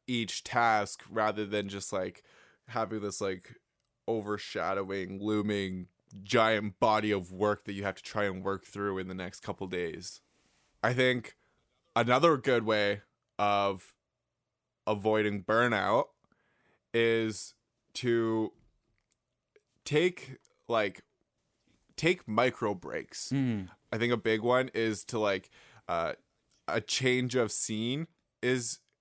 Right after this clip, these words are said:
Speaker 1: like, very important. 'Cause if you, like, if you work in an office and you work eight hours a day and you're sitting at a desk,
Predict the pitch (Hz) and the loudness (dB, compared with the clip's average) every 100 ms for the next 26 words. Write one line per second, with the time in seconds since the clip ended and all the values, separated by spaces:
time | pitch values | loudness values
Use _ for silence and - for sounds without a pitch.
0 | - 113 113 - 127 127 131 139 123 - | -6 -4 -4 -2 0 2 0 -2 -4 -6
1 | 131 - 143 139 165 185 - - - 135 | -6 0 2 2 -2 -8 -14 -20 -4 2
2 | 120 113 117 117 135 151 165 160 - - | 2 2 -4 -2 0 2 4 2 -4 -6
3 | 123 131 175 170 165 151 123 110 120 - | -4 0 2 2 2 0 4 4 4 2
4 | 151 160 - - - _ - 113 110 110 | 0 0 -6 -14 -20 _ -2 2 2 0
5 | 107 - _ _ _ - 107 110 110 117 | -4 -10 _ _ _ -8 -2 -2 0 2
6 | 113 110 110 104 98 110 113 90 - 117 | 4 2 0 -2 0 0 -2 -6 -6 -4
7 | 110 107 101 90 92 131 - | -2 -4 -4 -2 0 0 -4